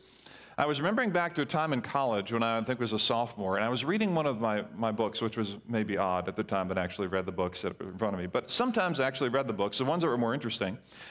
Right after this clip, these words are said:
And I remember a, um, a story being told of a Western missionary who was serving on the island of Yap. Did anyone even know that Yap existed as a place? <laughs> I,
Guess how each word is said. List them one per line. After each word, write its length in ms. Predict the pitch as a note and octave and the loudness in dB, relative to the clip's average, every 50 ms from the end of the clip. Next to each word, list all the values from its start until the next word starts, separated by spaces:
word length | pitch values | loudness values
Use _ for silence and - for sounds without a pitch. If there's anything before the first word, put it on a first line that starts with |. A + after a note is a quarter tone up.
| - - - | -18 -10 -4
And 100 | - D#3+ | 0 0
I 40 | D#3 | 2
remember 420 | D#3+ E3 F#3 A#3 C4 B3 A#3+ - - | 2 2 2 2 2 2 2 2 2
a, 300 | D3+ E3 D3+ C#3+ C#3+ C#3 | 2 4 4 4 4 4
um, 420 | B2+ B2 B2 A#2+ A#2 A2+ G#2+ G#2+ - - _ - | 4 4 2 2 0 -2 -4 -6 -8 -14 _ -2
a 80 | C3+ B2+ | 0 0
story 320 | - - F#3+ G3 G3+ G3+ | 0 2 2 2 2 2
being 220 | F3 F3 D#3 C#3 | 2 2 2 2
told 280 | A#2+ - C3 B2 B2 A#2+ | 2 2 2 2 2 2
of 80 | A#2 A2+ | 2 2
a 80 | A2+ | 2
Western 440 | G#2+ B2+ D#3+ G3 - - G#3+ F#3+ D#3 | 2 2 0 0 0 0 0 0 2
missionary 480 | C#3+ D3 D3+ - C#3 A#2 G#2+ G#2 G#2+ A2 | 2 2 2 2 2 2 2 2 2 2
who 80 | B2 | 2
was 100 | A#2 A#2 | 2 2
serving 420 | - - F#3+ G3 G#3+ A#3 G#3+ F#3 D#3+ | 2 2 2 2 2 2 2 2 2
on 100 | D3+ C#3+ | 2 2
the 140 | C3+ B2 | 2 2
island 500 | - A#2+ B2+ D3 D#3 D3+ D3 C#3 B2+ A#2+ | 2 2 2 2 2 2 2 2 2 2
of 240 | G2+ G#2+ G#2+ G#2 G2+ | 4 2 2 2 -2
Yap. 560 | G2+ F2 F#2+ G2+ A2+ A#2 G2+ G2 - - - - _ _ - - - - - - - _ - | -4 -2 0 2 2 2 0 -2 -4 -8 -12 -20 _ _ -20 -20 -20 -20 -20 -20 -14 _ -4
Did 100 | A#2+ C3 | 0 0
anyone 220 | E3+ G3+ A3 G#3+ | 2 2 2 2
even 240 | G3+ G3 F#3+ E3+ D3+ | 2 2 2 2 2
know 160 | C#3 C3+ D3+ D#3 | 4 4 4 2
that 140 | C#3+ D#2 G#2+ | 2 2 2
Yap 380 | A2+ G#2+ A2 A#2 C3+ - - | 2 2 2 2 0 -2 -2
existed 560 | A#2 A#2 A2+ - - B2+ A#2+ - - D3+ B2 | -4 -4 -2 0 0 0 0 2 0 2 2
as 160 | A2 A2 A2 A#2 | 2 2 2 0
a 60 | A2 | 0
place? 500 | - B2 A#2 A#2+ D3+ F3 - - - - - - - - - - - | 0 2 2 2 0 0 -2 -4 -4 -4 -6 -10 -12 -12 -16 -20 -20
<laughs> 340 | - - - - - - - | -20 -20 -20 -20 -18 -6 0
I, 160 | A#2+ B2+ G#2 | 0 0 2